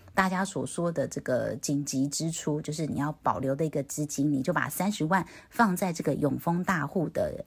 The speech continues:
呃，这个数位账户里面，它就是一点五趴的活存。然后呢，你有这个新台币十万元以上，你就已经是大户等级了，你就可以来使用这个永丰大户现金卡。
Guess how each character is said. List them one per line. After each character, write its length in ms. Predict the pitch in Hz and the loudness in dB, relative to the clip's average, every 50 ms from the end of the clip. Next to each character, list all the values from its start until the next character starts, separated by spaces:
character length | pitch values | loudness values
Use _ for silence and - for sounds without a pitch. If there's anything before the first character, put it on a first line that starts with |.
| - - | -16 -8
呃， 200 | - 117 117 107 | -4 -4 -4 -2
这 100 | - - | -2 0
个 100 | 156 143 | 0 0
数 200 | - - - 233 | 0 4 4 4
位 80 | 196 165 | 4 4
账 180 | - 185 165 | 4 2 0
户 140 | 156 170 160 | 2 2 0
里 120 | 139 - | 0 0
面， 220 | - - 175 175 - - - - - - | 0 0 0 0 0 -4 -12 -18 -12 -6
它 180 | - - 170 | -2 -2 2
就 120 | 185 - 190 | 4 4 4
是 120 | 175 180 | 4 2
一 140 | 156 - 180 | 0 0 2
点 180 | - 165 151 | 2 2 2
五 60 | 131 - | 2 0
趴 180 | - 151 147 | 2 2 2
的 80 | 151 147 | 2 2
活 220 | 135 - 120 110 | 0 0 -2 -2
存。 320 | 131 - - 131 92 90 - - - - - - - - - - _ _ _ _ _ _ _ _ _ _ - | 0 2 2 2 2 2 -4 -8 -16 -20 -20 -20 -20 -20 -20 -20 _ _ _ _ _ _ _ _ _ _ -4
然 180 | - 175 147 160 | 0 0 2 2
后 260 | 175 - 330 311 302 | 6 8 10 10 10
呢， 260 | 254 247 240 240 247 240 - - - - - _ _ | 10 8 8 6 6 4 2 -12 -14 -16 -18 _ _
你 260 | - 180 190 185 175 123 | 2 4 6 6 6 6
有 180 | 170 165 156 | 6 6 6
这 140 | 151 - 269 | 6 4 4
个 160 | 262 214 180 | 6 6 4
新 180 | 170 - 233 240 | 6 6 6 4
台 220 | 240 - 165 156 | 6 4 2 2
币 160 | - 220 202 | 4 2 2
十 300 | 170 - - - - 175 | 4 4 4 6 6 8
万 220 | 208 226 254 226 185 | 8 8 8 6 6
元 180 | 160 156 165 | 6 6 6
以 80 | 156 135 | 4 4
上， 200 | - - 175 160 | 6 6 6 8
你 140 | 165 165 147 | 8 8 8
就 200 | - - 294 277 | 10 10 10 10
已 40 | 196 | 10
经 140 | 196 196 | 8 8
是 80 | 208 226 | 6 8
大 180 | 240 233 196 196 | 6 4 2 4
户 160 | 226 214 180 | 2 2 4
等 200 | - 139 123 - | 4 4 4 2
级 200 | - - - 127 | 0 -2 0 2
了， 160 | 117 104 - - - | 2 0 0 -2 -2
你 140 | - 180 175 | 0 0 6
就 160 | - 294 302 | 8 8 6
可 140 | 294 - 254 | 8 8 4
以 100 | 233 196 | 6 6
来 260 | 160 151 143 139 139 | 4 2 0 0 -2
使 280 | - - - - 160 143 | 0 0 2 4 4 4
用 260 | - 175 202 196 175 | 4 4 4 4 2
这 140 | 165 175 185 | 0 0 0
个 260 | - - - 95 - - - - - - - _ _ | 4 6 6 6 4 -2 -14 -20 -20 -20 -20 _ _
永 180 | - 170 147 - | 4 4 4 4
丰 320 | - - 185 185 180 180 180 | 2 2 4 4 4 2 2
大 260 | - 202 185 147 139 | 4 4 4 4 0
户 220 | - - 190 147 - | 0 0 0 0 0
现 440 | - - - - 214 185 151 147 143 | -2 -2 2 4 4 4 4 0 -2
金 280 | - - 139 139 151 160 | 0 4 6 6 6 4
卡。 300 | 156 - - 151 - | 0 4 4 4 4